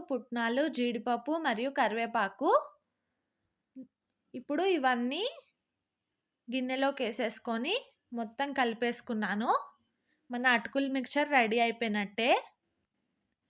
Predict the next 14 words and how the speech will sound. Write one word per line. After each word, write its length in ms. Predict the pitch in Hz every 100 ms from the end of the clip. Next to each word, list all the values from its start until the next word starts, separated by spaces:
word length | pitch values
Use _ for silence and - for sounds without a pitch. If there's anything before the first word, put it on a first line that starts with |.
| _ _ _ 240
నా 80 | 247
వీడియోని 440 | 240 240 294 311
ఎవరైనా 360 | 247 240 247 285
ఫస్ట్ 300 | 294 233 -
టైమ్ 200 | 254 254
చూస్తూ 320 | 269 262 -
ఉంటే 240 | 254 240 294
ఛానల్ని 520 | 339 320 233 240 262 294
సబ్స్క్రైబ్ 540 | 262 - - 254 226
చేసుకోండి. 680 | 254 208 - 214 196 214 359 571 - _ _ _ _ _ -
Thank 300 | 220 220 220
you 100 | 294
for 200 | 302 349
watching. 580 | 330 320 311 - 277 269